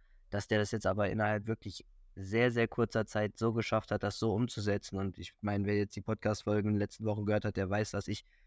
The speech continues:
vom sportlichen Auftreten von Leverkusen und von der Spielform für einen Fan vom Xabi Alonso Fußball bin. Ähm, das finde ich schon sensationell. Und ich glaube, dass ein Xabi Alonso grundsätzlich,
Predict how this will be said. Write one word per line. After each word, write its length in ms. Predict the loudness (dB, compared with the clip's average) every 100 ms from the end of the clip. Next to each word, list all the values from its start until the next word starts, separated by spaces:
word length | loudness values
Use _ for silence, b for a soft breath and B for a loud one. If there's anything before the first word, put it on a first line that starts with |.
| -20 -20 -6
vom 200 | -2 -2
sportlichen 1000 | -4 -2 0 0 0 0 2 2 2 0
Auftreten 640 | 0 0 0 0 0 -2
von 180 | -2 2
Leverkusen 640 | 2 2 0 0 0 2
und 100 | 0
von 140 | 2
der 120 | 0 0
Spielform 760 | 0 0 2 2 0 0 -4 -10 _
für 160 | -2 0
einen 200 | 0 -6 _
Fan 360 | -6 -2 0 0
vom 160 | -4
Xabi 340 | 0 2 4 2
Alonso 380 | 2 2 2
Fußball 400 | 0 -2 -4 -2
bin. 220 | 0 0 0 _ _ _ -20 -10 0
Ähm, 340 | 2 2 -2 -6
das 160 | -8 -6
finde 240 | 0 0
ich 80 | 0
schon 180 | 0 0
sensationell. 720 | 2 0 -2 -2 0 2 2
Und 100 | 0
ich 140 | -4
glaube, 280 | -2 0 0
dass 180 | 0 -2
ein 60 | -2
Xabi 320 | 0 2 0
Alonso 380 | -2 -2 -2 -4
grundsätzlich, 920 | -2 -2 0 0 0 -2 -2 -2